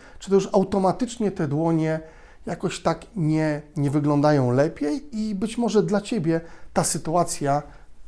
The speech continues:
trzymania tego markera również spowoduje, że będziesz się czuł bardziej komfortowo. Jeśli tak, to dlaczego z tego nie korzystać? Innym bardzo fajnym takim rekwizytem, który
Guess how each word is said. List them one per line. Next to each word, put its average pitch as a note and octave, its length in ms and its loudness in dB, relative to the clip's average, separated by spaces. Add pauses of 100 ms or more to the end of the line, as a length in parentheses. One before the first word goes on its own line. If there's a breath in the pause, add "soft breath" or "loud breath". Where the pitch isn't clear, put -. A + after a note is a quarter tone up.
(120)
trzymania D3+ 460 0
tego C3+ 220 -4
markera C#3 460 0 (240 loud breath)
również F3 340 4
spowoduje, D3 680 2 (260 loud breath)
że C3+ 140 0
będziesz C3 280 0
się - 180 -6
czuł - 320 -8
bardziej A#2 280 -2
komfortowo. - 640 -8
Jeśli G#3+ 300 -2
tak, F3+ 240 0 (360 soft breath)
to F#3 120 2
dlaczego D#3 420 2
z - 100 -8
tego A#2 340 -2 (360 loud breath)
nie C3+ 120 2
korzystać? - 640 -6 (720 soft breath)
Innym F#3+ 480 6 (240 loud breath)
bardzo D#3+ 340 4
fajnym D3 300 2
takim C3 260 0
rekwizytem, D#3 800 0
który D3 680 2